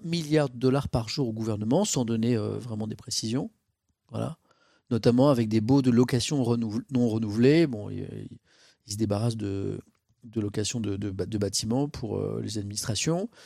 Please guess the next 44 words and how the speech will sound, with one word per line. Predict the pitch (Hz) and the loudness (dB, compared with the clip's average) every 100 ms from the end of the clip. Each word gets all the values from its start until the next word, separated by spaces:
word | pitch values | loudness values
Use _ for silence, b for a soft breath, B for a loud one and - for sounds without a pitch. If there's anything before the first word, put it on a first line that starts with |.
| B B - | B B -4
Euh, | 104 | -2
bah, | 98 | -2
évidemment, | 98 101 117 | -6 0 2
s'il | 147 123 | 2 2
ferme | 135 120 | 0 2
les | 110 | 0
administrations, | 107 107 - 110 160 | -2 -4 -2 -2 0
il | 123 | -2
n'a | |
plus | 101 | -2
besoin | 117 110 | -4 -2
de | 110 | -2
logement. | 107 113 b b b _ | -4 -6 b b b _
Des | 131 | 2
programmes | 135 160 135 151 120 | 6 4 6 4 4
d'aide | 139 143 | 4 4
internationale | 123 127 113 127 | 4 2 2 0
suspendus | 113 123 - 107 156 | 0 -6 -6 -2 0
et | |
des | 117 | 0
contrats | 110 - 151 | -2 -2 0
de | |
consulting | 117 123 127 110 151 | 0 -2 -4 -2 0
abandonnés. | 117 110 101 120 - - _ _ _ _ _ _ _ _ _ _ _ _ b b | 0 -2 -6 -8 -14 -20 _ _ _ _ _ _ _ _ _ _ _ _ b b
Un | 123 | 0
bon | 123 135 | 2 6
début, | 120 143 | 6 6
mais | 170 | 4
ce | - | 4
nombre | 120 151 135 | 2 2 4
doit | 117 | 4
atteindre | 113 156 156 | 4 2 -2
plus | 117 | -8
de | |
trois | - 143 | 0 2
milliards | 123 147 | 4 2
de | 131 | 2
dollars | 117 - | 0 0
par | 101 104 | -4 -2
jour, | 139 165 - | -4 -4 -2
a | 123 | -2
précisé | - 117 107 139 | 0 -2 0 0
le | 101 | 0
Doge. | 90 123 98 80 - | 4 6 6 0 -10